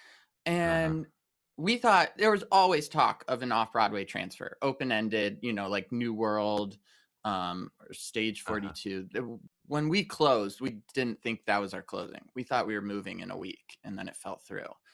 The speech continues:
Speaker 1: Right. Because it is a little bit of a porous line. I mean, m-, it's less of a good salary for the actors, but the line between a small Broadway house and some of those big standing off-Broadway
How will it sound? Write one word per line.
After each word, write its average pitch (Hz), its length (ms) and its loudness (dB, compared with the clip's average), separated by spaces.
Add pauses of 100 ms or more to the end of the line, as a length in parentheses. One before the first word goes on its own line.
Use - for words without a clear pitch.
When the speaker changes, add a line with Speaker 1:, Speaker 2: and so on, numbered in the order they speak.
(100)
Speaker 1:
Right. 78 140 -18 (600)
Because 190 240 -8
it 220 100 -6
is 196 100 -6
a 202 40 -2
little 180 200 0
bit 123 100 0
of 107 60 -6
a 113 60 -2
porous 107 380 -2
line. 117 200 -2
I - 20 -6
mean, 92 180 -8
m-, 101 160 -12
it's - 160 -14
less 107 160 -2
of 92 80 -8
a 85 80 -6
good 85 200 -10
salary 101 400 -2
for 85 160 -10
the 92 100 -6
actors, 110 320 -6
but - 140 -10 (180)
the 123 100 -4
line 139 260 0
between 123 260 -4
a - 20 -6
small 104 340 0
Broadway 101 400 0
house 101 320 -2
and 90 100 -8
some 92 120 -6
of 87 80 -8
those 82 160 -8
big 78 420 -12 (340)
standing 82 600 -10
off-Broadway 87 540 -4